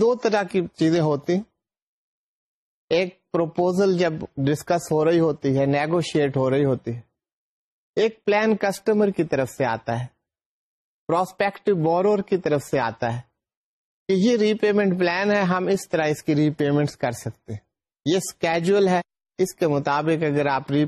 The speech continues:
پیمنٹ schedule تیار کریں, that would be feasible to us. لیکن بینکس کی اپنی ریکوائرمنٹس ہیں,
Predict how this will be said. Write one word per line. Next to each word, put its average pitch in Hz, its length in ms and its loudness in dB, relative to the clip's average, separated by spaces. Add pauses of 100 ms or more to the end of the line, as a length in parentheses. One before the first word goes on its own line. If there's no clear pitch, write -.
پیمنٹ 147 340 0
schedule 151 640 -2
تیار 127 420 0
کریں, 123 240 0 (360)
that 135 360 -4
would 131 280 0
be 123 180 0
feasible 131 680 -2
to 117 160 0
us. 113 140 -6 (1300)
لیکن 185 280 0
بینکس 185 360 0
کی 208 140 0
اپنی 190 320 0
ریکوائرمنٹس 185 800 -2
ہیں, 180 80 -2